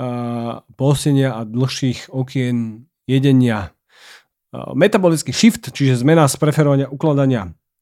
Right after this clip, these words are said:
tukov organizmom do zásob na využívanie tukov z tukových zásob a ich mobilizáciu do krvi, tak to nastáva medzi nejakou dvanástou až tridsiatou šiestou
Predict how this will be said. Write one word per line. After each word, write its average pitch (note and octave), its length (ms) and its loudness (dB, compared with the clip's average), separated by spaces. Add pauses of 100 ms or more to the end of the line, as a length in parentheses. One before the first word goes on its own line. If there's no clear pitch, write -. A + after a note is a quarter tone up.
(240)
tukov F3+ 500 6
organizmom D#3 560 2
do B2 80 -2
zásob C#3 460 -2
na B2+ 100 0
využívanie B2+ 560 -2 (320)
tukov D3+ 320 0
z - 80 -6
tukových B2+ 320 0
zásob D3 380 2
a B2+ 100 -2
ich F#2+ 80 -8
mobilizáciu C3+ 720 0 (460)
do E3 80 4
krvi, E3 480 4
tak - 160 -4
to D#3+ 160 4
nastáva C#3+ 480 4
medzi C3+ 240 2
nejakou C#3 320 0
dvanástou D3+ 480 2
až - 240 -8
tridsiatou C#3+ 480 0
šiestou B2 640 -2